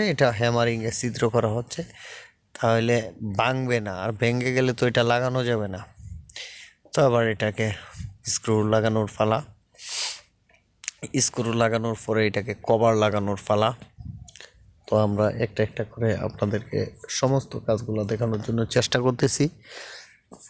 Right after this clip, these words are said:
ভালো লাগলে অবশ্যই চ্যানেলটিকে সাবস্ক্রাইব করে রাখবেন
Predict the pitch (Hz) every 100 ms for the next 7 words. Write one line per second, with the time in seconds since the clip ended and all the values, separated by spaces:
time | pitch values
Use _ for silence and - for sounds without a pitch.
0 | - - - - _ _ _ _ - -
1 | 131 104 - - 117 107 117 127 127 123
2 | 117 113 104 113 120 120 160 147 135 131
3 | 135 123 - 120 - 123 120 - 131 123
4 | 120 139